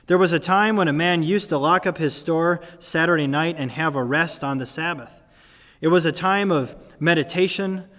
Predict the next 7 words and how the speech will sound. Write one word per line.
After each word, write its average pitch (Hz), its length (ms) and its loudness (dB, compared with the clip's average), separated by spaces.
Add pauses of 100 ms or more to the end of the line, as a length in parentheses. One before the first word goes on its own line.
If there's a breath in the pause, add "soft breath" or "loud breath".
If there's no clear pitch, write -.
(120 loud breath)
and 127 200 -6
prayer 185 480 4
and 135 200 -2
food 190 380 2
for 170 140 -6
his 156 200 -6
soul. 120 640 -8